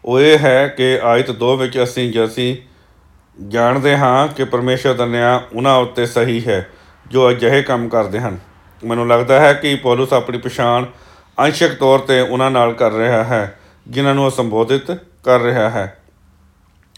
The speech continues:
ਪੌਲੁਸ ਇਬਰਾਨੀਆਂ ਦਾ ਇੱਕ ਇਬਰਾਨੀ ਸੀ, ਬਿਨਯਾਮੀਨ ਦੇ ਗੋਤ ਤੋਂ। ਇਸ ਲਈ ਮੈਨੂੰ ਸ਼ੱਕ ਹੈ ਕਿ ਪੌਲੁਸ ਨੇ ਆਪਣੇ, ਨੇ ਅਧਿਆਇ ਦੋ ਆਇਤ ਇੱਕ ਵਿੱਚ ਯਹੂਦੀਆਂ ਵੱਲ ਆਪਣਾ ਮਨ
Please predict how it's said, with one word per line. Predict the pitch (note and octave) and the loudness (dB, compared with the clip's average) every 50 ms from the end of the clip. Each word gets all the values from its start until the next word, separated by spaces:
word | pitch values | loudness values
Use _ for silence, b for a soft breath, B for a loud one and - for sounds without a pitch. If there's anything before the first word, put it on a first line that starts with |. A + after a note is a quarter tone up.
| b b b b b b b | b b b b b b b
ਪੌਲੁਸ | - B2 C#3 D3 D#3+ E3+ E3 D#3+ | 2 4 4 6 4 2 2 0
ਇਬਰਾਨੀਆਂ | D3+ C#3 C#3+ C#3 C#3 C#3 C#3+ D3 D3 D3 D3 D3 D3 D3 D3 b b b b b b b - | 0 2 4 4 4 4 2 0 2 2 2 2 2 0 -4 b b b b b b b 2
ਦਾ | B2 C3 C3+ C3+ C3+ B2 B2 - | 4 6 8 8 6 4 2 -2
ਇੱਕ | A#2 C3+ B2 - | -6 -6 -4 -4
ਇਬਰਾਨੀ | C3+ A#2+ A#2+ B2 A#2+ A#2 A#2 A#2 A#2 A2+ | -4 -2 0 2 2 2 0 -2 -4 -4
ਸੀ, | A#2 - A2 F#2+ F#2+ F#2+ - b b b b b b _ _ _ _ _ _ _ _ _ _ _ _ _ _ _ _ _ _ _ _ _ - G2+ | -4 -6 -8 -8 -8 -12 -16 b b b b b b _ _ _ _ _ _ _ _ _ _ _ _ _ _ _ _ _ _ _ _ _ -14 -6
ਬਿਨਯਾਮੀਨ | G#2 B2+ C3 C3+ C3+ C3+ C3+ C3+ C3+ C3+ C3 | -4 -2 0 0 2 0 0 0 0 -2 -2
ਦੇ | A2 A#2 A#2 | -2 -2 -2
ਗੋਤ | G#2 A2 A2+ A2+ A2 A2+ - | -2 -2 -2 -4 -4 -4 -8
ਤੋਂ। | G2+ F2+ F2 E2+ b b b b b b b b b b b b b b b b b b _ _ _ _ _ b b b b b b b b b b b - | -10 -10 -10 -12 b b b b b b b b b b b b b b b b b b _ _ _ _ _ b b b b b b b b b b b -2
ਇਸ | C3+ D3 D#3 D3+ D3 | 2 2 2 2 2
ਲਈ | C#3 C#3+ C#3 C#3 | 0 0 0 0
ਮੈਨੂੰ | C3+ C3+ C3 C3 C3 B2+ | 0 -2 -2 -2 -4 -4
ਸ਼ੱਕ | C3 - C#3 C3+ C3+ C3+ | 0 0 0 0 0 0
ਹੈ | C3+ C#3 | -2 -2
ਕਿ | B2+ C3 | -2 -4
ਪੌਲੁਸ | A2+ B2+ B2 A#2+ B2+ B2+ B2 | -4 -2 -2 0 0 -2 -2
ਨੇ | B2+ A#2+ A#2+ A#2+ | -4 -4 -2 -2
ਆਪਣੇ, | A#2 A2+ A#2 A#2 A#2 A#2 A#2 A#2 - b b b b b b b b b b b _ _ _ - | -2 -2 -4 -4 -4 -4 -4 -6 -10 b b b b b b b b b b b _ _ _ -8
ਨੇ | A#2+ B2 C3 B2+ | -4 -2 0 0
ਅਧਿਆਇ | B2 A#2 B2 C3+ A#2 G#2+ | 0 0 0 0 0 0
ਦੋ | F#2+ A2 A#2+ B2 C3 C3+ C3+ - - | 0 0 0 2 2 2 2 0 0
ਆਇਤ | A#2 A#2 A#2 A#2 - | 0 0 0 0 -4
ਇੱਕ | B2+ A#2+ B2 C3+ | -6 -6 -6 -4
ਵਿੱਚ | B2 B2 A#2+ A#2+ | -6 -6 -6 -6
ਯਹੂਦੀਆਂ | A#2 A2 A2+ A2 A2+ G2+ G2 A#2 A#2 | -6 -6 -6 -6 -6 -6 -4 -4 -2
ਵੱਲ | A#2 A#2 A2+ | 0 0 0
ਆਪਣਾ | A2+ G#2+ - A#2 A#2 A2 | 0 -2 -2 -2 -2 -2
ਮਨ | A2 A2 A2 A2 A#2+ C#3 | -2 -2 -2 -2 -2 -4